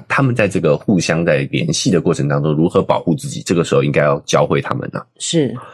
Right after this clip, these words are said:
Speaker 1: 好，第三点，如何去判断有危险的情况？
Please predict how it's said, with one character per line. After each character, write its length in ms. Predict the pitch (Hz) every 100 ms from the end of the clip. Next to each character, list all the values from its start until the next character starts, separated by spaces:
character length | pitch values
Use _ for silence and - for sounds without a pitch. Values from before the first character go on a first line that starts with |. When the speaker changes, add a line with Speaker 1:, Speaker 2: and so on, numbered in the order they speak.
| - - -
Speaker 1:
好， 140 | -
第 140 | - 131
三 140 | 147
点， 180 | 123 73 - - -
如 140 | 120 143
何 120 | 143
去 120 | 143
判 180 | 170 131
断 160 | 131 85
有 140 | 69
危 160 | 67 85
险 180 | 76
的 80 | 69
情 240 | 76 - 69
况？ 220 | - 71